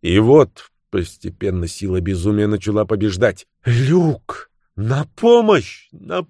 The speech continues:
помощь!» Уже в отчаянии кричала Бриджит. Но она не надеялась, что кто-то сможет помочь ей. Вокруг не было ни души. Их окружала безлюдная роща. Собрав все силы,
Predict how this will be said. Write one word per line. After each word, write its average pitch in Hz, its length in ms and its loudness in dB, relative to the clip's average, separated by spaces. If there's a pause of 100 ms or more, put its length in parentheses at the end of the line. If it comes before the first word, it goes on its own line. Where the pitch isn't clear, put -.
(160)
помощь!» 202 880 0 (100)
Уже 127 360 -8
в 117 80 -6
отчаянии 143 760 -2
кричала 147 480 -2
Бриджит. 120 480 -4 (560)
Но 71 200 -8
она 73 200 0
не 71 100 -2
надеялась, 69 600 -2
что - 220 -10
кто-то 80 260 -6
сможет 76 440 -6
помочь 78 480 -2
ей. - 280 -20
Вокруг 95 500 -4
не 110 220 0
было 104 160 -2
ни 101 160 -2
души. 98 400 -10 (320)
Их 127 180 -4
окружала 131 500 0
безлюдная 98 540 -2
роща. 90 460 -6 (420)
Собрав 87 500 0
все - 240 -8
силы, 113 560 -2